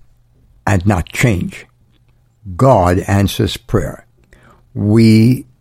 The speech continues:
many of us have little plaques that say, "Prayer changes things." In my own bedroom, by my bedside, is a little mat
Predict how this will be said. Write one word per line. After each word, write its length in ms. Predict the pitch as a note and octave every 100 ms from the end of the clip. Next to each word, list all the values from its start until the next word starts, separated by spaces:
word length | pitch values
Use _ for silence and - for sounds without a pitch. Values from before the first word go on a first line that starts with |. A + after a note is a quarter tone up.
| _ _ _ _ -
many 300 | G#2+ B2 E3
of 80 | G#2
us 180 | A#2 -
have 240 | A2+ G#2
little 200 | A2+ A2+
plaques 520 | - - G#2+ A2 -
that 120 | A2
say, 240 | - G2+ G2+
"Prayer 480 | - - A2 A2 G#2+
changes 680 | - A2 A2 F2+ F2+ D#2
things." 320 | - D#2 E2 E2+
In 120 | E2+
my 160 | F2
own 300 | G2 A2 F#2
bedroom, 600 | D#2 A#2 G2 G#2+ A#2+ B2+ - - _ _ - _
by 80 | -
my 160 | F2+ E2
bedside, 720 | D#2 E2+ G#2 - - G2+ G2
is 180 | F2+ F2
a 80 | F#2+
little 280 | G#2 C#3+ B2
mat 320 | F#2+ E2+